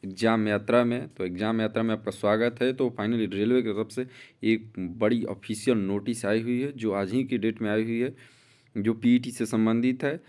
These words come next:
तो आइए जानते हैं इस नोटिस के बारे में क्या है और इस नोटिस में क्या है और किस तारीख से स्टार्ट किया गया है। तो इसमें दिखाई दे रहा है कि ये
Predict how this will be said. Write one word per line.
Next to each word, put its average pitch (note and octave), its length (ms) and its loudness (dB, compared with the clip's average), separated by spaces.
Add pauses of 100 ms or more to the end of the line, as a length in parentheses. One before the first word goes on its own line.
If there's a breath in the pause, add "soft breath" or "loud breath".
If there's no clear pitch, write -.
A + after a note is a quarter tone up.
(340 soft breath)
तो A2 120 6
आइए A#2 240 6
जानते A#2 360 2
हैं C3+ 80 6
इस B2+ 120 -4
नोटिस A2+ 280 0
के B2 100 2
बारे A2+ 260 6
में A#2 220 2
क्या A#2 220 4
है C#3 200 -4 (360 soft breath)
और G2+ 440 2 (800)
इस A#2 200 -8
नोटिस B2 320 2
में A#2+ 140 2
क्या B2 180 6
है D3 160 4
और A2+ 360 2
किस C#3 200 -4
तारीख A#2+ 220 4
से B2 100 -4
स्टार्ट A#2 300 2
किया C3 180 4
गया B2+ 120 6
है। D3 60 4
तो C#3+ 180 4
इसमें A2 260 2
दिखाई A#2+ 300 4
दे C3 160 4
रहा C3+ 100 4
है C3 100 2
कि C3 140 -4
ये C3 260 2